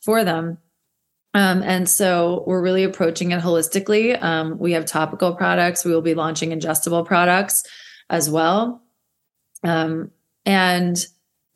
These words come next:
we wanna really be a resource for people, um, you know, not just to buy product, but just to learn and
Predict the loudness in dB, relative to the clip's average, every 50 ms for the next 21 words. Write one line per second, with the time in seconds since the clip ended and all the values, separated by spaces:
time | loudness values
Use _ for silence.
0 | _ _ _ _ _ _ 0 2 2 4 2 2 2 2 2 4 4 4 4 2
1 | 2 2 2 2 4 4 2 2 0 -2 -2 -2 0 0 0 2 2 0 0 0
2 | -2 -2 -2 -2 -4 -4 -4 -8 -6 -4 -4 -4 -2 -4 -4 -2 -2 -2 -2 -2
3 | -2 -4 -8 -8 _ -2 0 0 0 0 -2 -4 -6 -8 -10 -12 -16 _ _ _
4 | _ _ _ _ _ _ _ _ _ -2 0 2 2 4 2 2 2 0 0 0
5 | -2 -2 -2 -2 -2 0 2 0 0 -2 -2 -2 0 2 2 0 0 0 -2 -4
6 | -2 -2 -2 -4 -2 -2 -2 -2 -2 0 0 0 2 2 2 2 0 -2 -4 -4
7 | -4 -2 0 0 0 0 -2 -2 -6